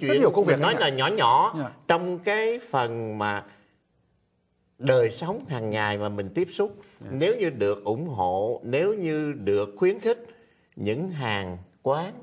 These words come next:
Speaker 1: những công ty, những cơ sở thương mại nhỏ mọc lên để phục vụ. Và nếu như mình chính thân mình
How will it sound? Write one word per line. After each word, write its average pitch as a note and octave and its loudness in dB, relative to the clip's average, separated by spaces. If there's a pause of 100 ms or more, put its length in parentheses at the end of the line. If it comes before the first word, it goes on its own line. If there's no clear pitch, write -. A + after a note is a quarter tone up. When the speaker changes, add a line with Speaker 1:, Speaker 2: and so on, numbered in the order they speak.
Speaker 1:
những G2 -6
công D#3+ -4
ty, D#3 -6
những C3 -8
cơ F3+ -2
sở B2+ -2
thương E3 -6
mại A2+ -6
nhỏ G#2+ -2 (1700)
mọc G2+ -2
lên E3+ 0 (880)
để G2+ 0
phục G2+ -6
vụ. A2 -4 (560)
Và A2 0
nếu D3+ 2
như E3+ -2
mình A#2 -2 (480)
chính G3+ 4
thân D#3+ 0
mình A2 -4